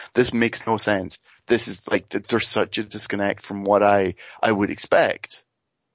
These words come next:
Um, it had that feeling for me. Uh, mixed with, like, I totally read in horror tropes.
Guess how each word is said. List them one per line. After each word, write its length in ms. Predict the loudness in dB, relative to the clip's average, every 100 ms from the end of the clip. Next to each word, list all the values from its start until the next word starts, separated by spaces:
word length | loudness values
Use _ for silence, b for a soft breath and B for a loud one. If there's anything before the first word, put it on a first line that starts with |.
| _ _ _ _ _ _ _
Um, 640 | 0 2 0 -4 -16 -20 _ _ _ _ _ _ -8
it 120 | -8
had 300 | -6 -8 -10 -12 _ -4
that 280 | 0 0 -2 _ _ _ _ _ _
feeling 440 | -14 -10 -10 -12 -16
for 160 | -18
me. 300 | -20 -20 _ _ _ _ _ _ _ _ _ _ _ _ -4 2
Uh, 300 | 2 2 -2 -8
mixed 680 | -10 -2 -2 -2 -4 -6
with, 520 | 0 0 -2 -10 -20 _ _ _ _ _ _ _
like, 160 | -2 -2
I 80 | -4
totally 400 | -6 -10 -4 -2
read 220 | 2 0
in 100 | -2
horror 420 | -2 0 0 0
tropes. 640 | -4 -8 -10 -10 -8 -8